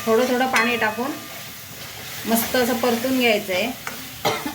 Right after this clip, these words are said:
आणि लागतं असं दिसलंय का आपण पाणी टाकायचं,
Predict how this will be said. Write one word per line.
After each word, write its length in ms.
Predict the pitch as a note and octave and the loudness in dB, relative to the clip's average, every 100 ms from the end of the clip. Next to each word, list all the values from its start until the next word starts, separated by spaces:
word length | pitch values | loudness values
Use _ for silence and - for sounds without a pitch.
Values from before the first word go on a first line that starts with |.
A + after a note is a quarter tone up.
| - - - D#3+ - - - - - - C3+ C3+ - - - - - - - - - - - - - - - - - F3 | -4 -4 -4 -8 -10 -12 -12 -12 -8 -6 -4 -4 -6 -6 -6 -6 -6 -4 -2 -4 -8 -8 -6 -4 -4 -2 -4 -4 0 2
आणि 220 | G#3 A3 | 2 4
लागतं 360 | G#3 G#3 - A3+ | 4 2 0 0
असं 240 | G#3+ A3 | 0 2
दिसलंय 400 | A3 G#3+ A3+ A3+ | 2 2 2 2
का 120 | A3 | 2
आपण 280 | G#3 G#3+ A3+ | 0 0 -2
पाणी 380 | A#3 - G3+ G#3 | -2 -2 0 2
टाकायचं, 580 | G#3 F3+ E3+ E3+ F3+ | 0 0 0 -2 -4